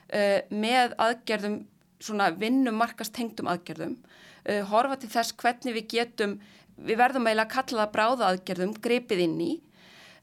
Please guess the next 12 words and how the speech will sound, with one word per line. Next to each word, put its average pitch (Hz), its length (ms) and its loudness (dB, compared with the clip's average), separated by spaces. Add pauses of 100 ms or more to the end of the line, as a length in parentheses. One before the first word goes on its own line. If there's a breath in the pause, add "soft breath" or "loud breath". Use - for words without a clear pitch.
Eh, 196 300 4 (100)
og 220 160 -6
þar 247 240 4
hefðum 262 240 -2
við 247 160 -2
viljað 240 300 2
sjá 240 160 2
að 240 180 0
stjórnvöld 233 540 -6 (100)
settu - 640 0
fram 220 240 0
áherslur. 185 640 -2